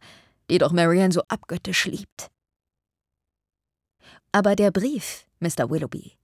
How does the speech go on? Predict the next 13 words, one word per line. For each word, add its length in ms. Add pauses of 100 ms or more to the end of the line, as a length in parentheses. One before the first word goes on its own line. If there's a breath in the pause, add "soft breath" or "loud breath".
(240)
Ihr 140
Brief. 580 (1160 loud breath)
Haben 220
Sie 160
dazu 300
etwas 260
zu 120
sagen?“ 300 (1300)
„Oh 260
ja, 360
dazu 300
ganz 180
besonders. 720